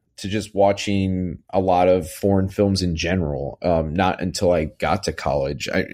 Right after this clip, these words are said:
you know, and I'm sure maybe that's, maybe that's a little different now, like, 'cause there's more things available. But, uh, but yeah, that, that was definitely,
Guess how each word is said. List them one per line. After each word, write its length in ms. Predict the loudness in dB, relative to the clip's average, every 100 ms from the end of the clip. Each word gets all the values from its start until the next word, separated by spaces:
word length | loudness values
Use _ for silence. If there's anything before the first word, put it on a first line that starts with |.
| -12 -4
you 100 | 0
know, 140 | 0
and 100 | 0
I'm 140 | 0 -2
sure 260 | 2 2
maybe 300 | 4 4 2
that's, 380 | 4 2 2 -8 -12 -20 -20 -20 -20 -20 _ -4
maybe 240 | 0 2
that's 240 | 4 4 2
a 40 |
little 220 | 2 2
different 340 | 2 2 2 0
now, 260 | 2 2
like, 240 | 2 0 0
'cause 180 | -2 -2
there's 220 | -4 -2
more 200 | 0 0
things 280 | 0 -2 -2
available. 640 | -2 0 -2 -4 -8 -8 _ -20 -20 -20 _ -2
But, 320 | 0 0 0
uh, 300 | 2 2 0 -2
but 100 | 0
yeah, 160 | 0 2
that, 340 | 2 0 2
that 160 | 2 2
was 180 | 0 0
definitely, 880 | -2 0 -4 -2 0 0 -2 -4